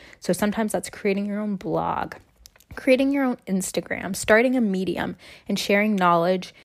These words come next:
and taking the initiative to self-educate in that area that you want to be recognized and an expert in and hired for by these companies. And you don't have to be good in the beginning, but you can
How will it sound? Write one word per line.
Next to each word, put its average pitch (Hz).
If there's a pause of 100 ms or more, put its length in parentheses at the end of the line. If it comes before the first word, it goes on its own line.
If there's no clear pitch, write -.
(160)
and 202
taking 233
the 202
initiative 180
to 180
self-educate 185
in 175
that 170 (420)
area 196
that 180
you 180
want 170
to -
be 165 (380)
recognized -
and 196
an 190
expert -
in 175
and 190
hired 233
for 180
by -
these 208
companies. - (420)
And 226
you 233
don't 269
have 285
to -
be 226
good 208
in 254
the 190
beginning, - (100)
but -
you 220 (160)
can 180